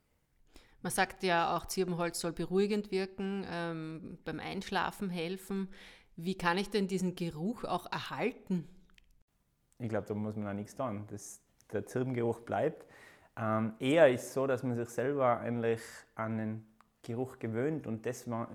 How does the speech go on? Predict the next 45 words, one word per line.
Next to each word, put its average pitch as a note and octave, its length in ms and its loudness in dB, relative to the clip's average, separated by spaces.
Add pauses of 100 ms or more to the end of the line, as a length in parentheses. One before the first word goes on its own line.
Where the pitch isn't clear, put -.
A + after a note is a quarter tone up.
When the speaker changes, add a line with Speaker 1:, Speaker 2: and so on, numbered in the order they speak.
Speaker 2:
deswegen A#2 320 -2
auch A2+ 40 0
nicht A#2+ 100 0
mehr B2+ 100 -2
so A2 160 -4
wahrnimmt. A#2 460 0
Also A2 140 0
ich A#2 80 -2
glaub, A#2 160 4
das A#2+ 160 -4
ist A#2 160 -10
die A#2 100 -6
Größe, - 360 -2
das - 580 -20
ist - 60 -14
der B2 60 2
größte C#3+ 280 4
Effekt C#3 420 4
eigentlich, A#2 280 0
warum A#2 280 0
man, B2 300 0 (220)
warum A2+ 320 2
man A#2 260 0
nach G#2+ 160 -6
einer A#2 100 -2
gewissen A#2+ 240 -4
Zeit A#2+ 240 2
das A#2 100 -4
vielleicht A2 220 -6
auch A2 40 -4
nicht A#2+ 100 -2
mehr A#2 80 -2
so A2+ 140 -4
riecht. C3+ 300 -4 (460)
Aber, G#2+ 480 4 (260)
ähm, A2+ 440 -2
am A2+ 140 -4
Ende C3 380 4
bleibt - 460 0
der A#2+ 160 2
Zirbengeruch B2 520 -4
ewig. A2+ 260 -4 (480)
Speaker 1:
Ganz G3+ 220 0
grundlegend, A3 640 4 (100)
welche F#3 440 2